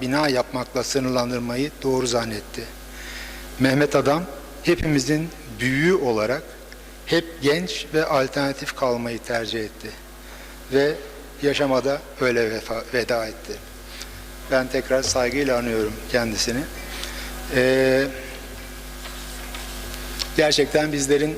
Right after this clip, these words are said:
e, bu konuyla ilişkisi onun sayesinde oldu ve hayatımızda bir kırılma yarattı bu. Ee,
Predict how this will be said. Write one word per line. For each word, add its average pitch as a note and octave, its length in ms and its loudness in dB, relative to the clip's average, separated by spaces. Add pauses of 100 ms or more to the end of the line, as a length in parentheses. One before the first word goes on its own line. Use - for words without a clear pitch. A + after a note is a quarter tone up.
(160)
e, C3 320 4 (100)
bu D#3 140 -4
konuyla C3 540 4 (500)
ilişkisi C3 600 0 (100)
onun C3+ 220 2
sayesinde A2+ 640 0
oldu A#2+ 500 0 (460)
ve C3+ 120 6
hayatımızda C3 720 4
bir C#3 100 2
kırılma C3 480 2 (220)
yarattı A2+ 540 0
bu. C#3 120 -4 (800)
Ee, A#2+ 600 4